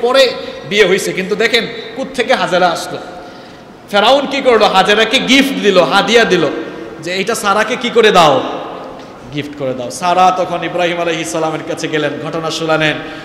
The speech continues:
ইব্রাহিম আলাইহিস সালাম তখন বললেন, "প্রশংসা সেই আল্লাহর, যিনি তার খালিল ইব্রাহিমকে অগ্নিকুণ্ড থেকে যেভাবে বাঁচিয়েছেন,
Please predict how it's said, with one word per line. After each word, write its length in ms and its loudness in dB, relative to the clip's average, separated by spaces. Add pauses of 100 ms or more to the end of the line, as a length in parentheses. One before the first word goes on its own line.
(120)
ইব্রাহিম 420 0
আলাইহিস 320 -2
সালাম 380 0
তখন 280 0
বললেন, 280 2 (120)
"প্রশংসা 440 -4
সেই 160 -2
আল্লাহর, 500 4 (380)
যিনি 180 0
তার 220 4
খালিল 280 2
ইব্রাহিমকে 800 2
অগ্নিকুণ্ড 800 0
থেকে 260 4
যেভাবে 360 6
বাঁচিয়েছেন, 560 2